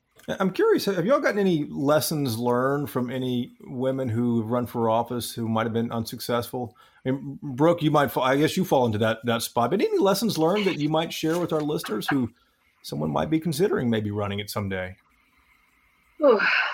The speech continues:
Speaker 2: uh, from a personal perspective, I think the biggest lesson learned is that running for office is a balancing act.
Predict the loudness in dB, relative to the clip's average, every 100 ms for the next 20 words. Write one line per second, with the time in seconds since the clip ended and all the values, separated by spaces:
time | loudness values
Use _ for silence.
0 | -10 -18 _ 6 8 8 6 4 2 4
1 | 6 6 6 4 2 4 2 4 6 6
2 | 4 -4 _ _ _ _ _ -2 0 4
3 | 4 6 6 6 4 4 6 6 2 0
4 | -4 0 2 2 0 -4 -4 0 0 2
5 | 6 8 6 4 0 -18 _ 2 4 4
6 | 6 6 6 2 -2 -2 4 6 6 0
7 | -8 -8 -10 -18